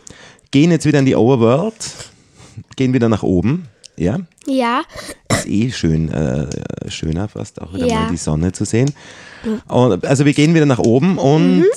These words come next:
Speaker 1: und dann, also dann muss ich mich voll auf dich verlassen, weil dann suchen wir andere
Speaker 2: So.
Speaker 1: Möglichkeiten.
Speaker 2: Genau.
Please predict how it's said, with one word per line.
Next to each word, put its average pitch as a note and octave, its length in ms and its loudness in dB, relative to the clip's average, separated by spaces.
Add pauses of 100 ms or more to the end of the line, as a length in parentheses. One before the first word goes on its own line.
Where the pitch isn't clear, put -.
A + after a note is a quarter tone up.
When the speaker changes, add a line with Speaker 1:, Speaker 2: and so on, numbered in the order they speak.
(180)
Speaker 1:
und - 440 -2
dann, C3 320 2
also B2+ 140 0
dann B2+ 240 2
muss C#3 180 0
ich D3+ 60 -2
mich C#3+ 140 0
voll C3 180 2
auf C3 100 0
dich C3 160 -4
verlassen, B2 560 0 (560)
weil A2 180 2
dann A2+ 340 2
suchen C3 400 0
wir D#3 320 2 (720)
andere C#3+ 260 2
Speaker 2:
So. F2+ 40 2
Speaker 1:
Möglichkeiten. - 580 -6
Speaker 2:
Genau. F#4 200 2